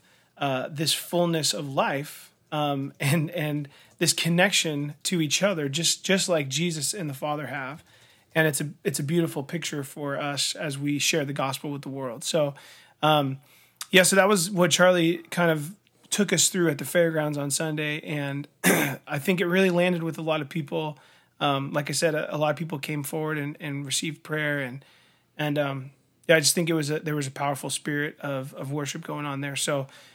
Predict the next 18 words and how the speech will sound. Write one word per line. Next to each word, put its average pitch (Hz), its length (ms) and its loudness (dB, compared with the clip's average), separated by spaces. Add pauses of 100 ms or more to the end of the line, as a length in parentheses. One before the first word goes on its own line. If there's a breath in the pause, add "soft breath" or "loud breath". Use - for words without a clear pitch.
(140 loud breath)
um, 156 400 6 (400)
as 170 140 6
Sean 202 240 6
said, 202 200 6
we're 175 120 4
gonna 180 160 6
drill, 180 260 4 (220)
drill 185 220 4
down 165 260 6
today 165 320 2
just 139 200 -2
on 143 200 -2
one 214 180 -2
of 160 120 0
those 147 260 -2
aspects, 135 920 -2 (160)
um, 143 400 -4 (460 soft breath)
which - 360 0